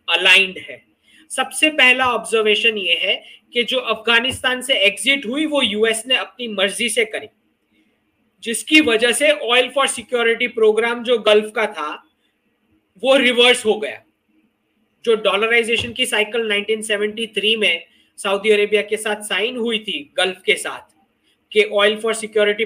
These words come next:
program में हम oil dollars में बेचेंगे, उसके बदले आपको security देंगे। तो जैसे ही अफगानिस्तान से exit हुई, Saudi ने defense cooperation sign कर लिया with Russia, तो वो तो एक symbolic, uh, proof मिल ही गया कि reverse हो चुका है ये program।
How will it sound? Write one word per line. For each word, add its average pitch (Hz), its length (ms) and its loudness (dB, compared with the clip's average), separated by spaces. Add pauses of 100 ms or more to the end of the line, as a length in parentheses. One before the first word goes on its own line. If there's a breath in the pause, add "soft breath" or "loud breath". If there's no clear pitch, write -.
program 202 320 -2
में 214 160 -4
हम 214 300 -4
oil 220 260 4
dollars 208 400 2
में 220 140 0
बेचेंगे, 240 520 2 (280 soft breath)
उसके 208 240 -6
बदले 202 260 2
आपको 208 280 0
security 208 600 2
देंगे। 135 380 -8 (400)
तो - 60 -2
जैसे 196 320 0
ही 277 60 4
अफगानिस्तान 240 640 0
से 233 160 -2
exit 214 360 -2
हुई, 277 120 -4
Saudi 220 380 -2
ने 226 200 4 (340 loud breath)
defense 214 340 -2
cooperation 208 600 0
sign 196 300 -6
कर 196 220 -2
लिया 208 260 2
with 202 180 -4
Russia, 190 460 -4 (500)
तो 254 80 -4
वो 254 160 2
तो 277 120 0
एक 277 140 6
symbolic, 254 600 0 (300)
uh, 202 160 -2
proof 240 420 -4
मिल 226 180 4
ही 247 100 6
गया 214 260 6
कि 214 520 4
reverse 214 360 2
हो 190 80 -6
चुका 170 240 -10
है 156 100 0
ये 151 100 -2
program। 127 420 -10